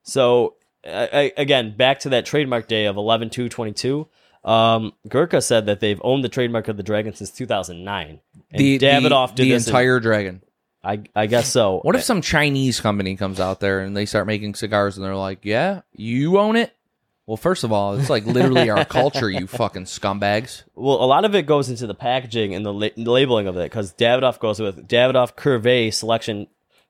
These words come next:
Speaker 1: twenty twelve, not the Year of the Dragon. So if you look back to twenty twelve, that's what they're saying. Davidoff Curve Selection twenty twelve, not Year of the Dragon in twenty twelve.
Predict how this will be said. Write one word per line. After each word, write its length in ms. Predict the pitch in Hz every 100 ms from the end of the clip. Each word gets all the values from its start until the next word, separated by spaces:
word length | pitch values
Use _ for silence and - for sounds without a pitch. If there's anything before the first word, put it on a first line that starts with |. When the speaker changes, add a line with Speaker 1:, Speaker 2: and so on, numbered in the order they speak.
| _
Speaker 1:
twenty 400 | - - 135 123
twelve, 500 | 104 135 117 90 82
not 300 | 101 117 123
the 80 | 123
Year 160 | 107 98
of 60 |
the 80 | 82
Dragon. 420 | 90 85 76 - - _ _
So 120 | -
if 120 | 113 120
you 80 |
look 160 | 120 131
back 200 | 123 120
to 80 | 113
twenty 200 | - 110
twelve, 380 | 101 107 107 87
that's 240 | 104 107 -
what 120 | 107
they're 80 | 104
saying. 320 | 107 87 85
Davidoff 480 | 110 117 120 117 -
Curve 640 | - 120 110 110 98 90 _ _ _
Selection 400 | - 123 107 107
twenty 220 | 101 107
twelve, 200 | 92 95
not 220 | 90 110 101
Year 140 | 120
of 40 |
the 60 | 117
Dragon 580 | 110 113 110 98 85 85
in 80 | 90
twenty 240 | 87 90 82
twelve. 340 | 82 - -